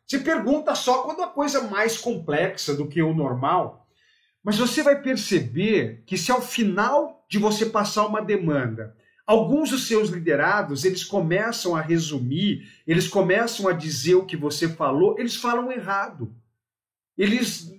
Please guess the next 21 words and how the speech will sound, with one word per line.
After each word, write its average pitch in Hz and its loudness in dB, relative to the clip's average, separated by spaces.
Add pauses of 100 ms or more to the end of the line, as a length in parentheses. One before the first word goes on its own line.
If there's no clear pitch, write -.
(120)
dão 254 2
um 220 -2
gato, 214 2
tem 208 4
uma 233 2
hora 226 4
que, 240 -6
hum, 214 -14
ele 220 0
fala 240 0
uma 240 -2
coisa 247 0
que 262 -8
você 233 -2
não 233 0
falou. 226 0 (720)
E 160 2
aí 156 2
você 185 -2
precisa 170 -2
corrigir. 160 -4